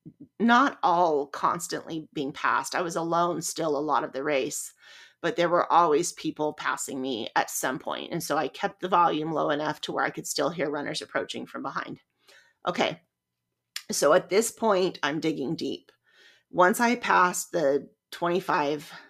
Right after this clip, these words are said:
point six mile aid station, um, I really, really had to start digging deep.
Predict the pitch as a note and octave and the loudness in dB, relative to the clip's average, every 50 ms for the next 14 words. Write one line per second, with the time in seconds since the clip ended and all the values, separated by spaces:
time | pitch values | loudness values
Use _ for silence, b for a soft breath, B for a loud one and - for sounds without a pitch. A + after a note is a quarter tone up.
0 | B B B _ _ E3+ E3 C3+ - - - - D#3+ C3+ - - - - - - | B B B _ _ -4 -4 -4 -6 -8 -6 -4 -4 -4 -4 -6 -6 -6 -6 -8
1 | - - _ _ _ _ _ _ _ _ _ _ _ _ _ _ _ - G3 E3 | -10 -12 _ _ _ _ _ _ _ _ _ _ _ _ _ _ _ -6 -2 0
2 | C3+ F2 E2+ A2 C3 D3 C#3+ - - _ _ _ b b b b b b b b | 0 2 2 0 0 -2 -4 -6 -10 _ _ _ b b b b b b b b
3 | b _ - E3+ F#3 F3 F3 - - D#3 C3 C#3 - - A#2+ C3+ D#3+ D#3 - _ | b _ 0 2 2 2 2 -2 -2 -2 -2 -2 -4 -4 -4 -4 -6 -6 -8 _
4 | b b b b b b b - D#3 D3+ C#3+ C3+ - - - F#3 D3+ D#3+ E3+ E3 | b b b b b b b 0 2 2 2 2 2 4 4 4 2 2 -2 -4
5 | - E3+ D#3+ D#3 D3 E3 E3 D#3+ D#3 D3+ D#3 D3 C3 C3+ E3 E3 D#3+ - D#3 D#3+ | -4 -4 -2 -2 -2 -2 -2 -2 -4 -2 -2 -2 0 -2 -2 -4 -4 -6 -4 -4
6 | - - - - C#3+ - - - - D3 C3+ - C3+ A#2+ A#2 A#2 A#2+ A#2 F2 A#1 | -6 -8 -6 -6 -6 -6 -6 -2 -2 -2 -2 -2 -6 -8 -8 -6 -6 -8 -8 -8
7 | - | -10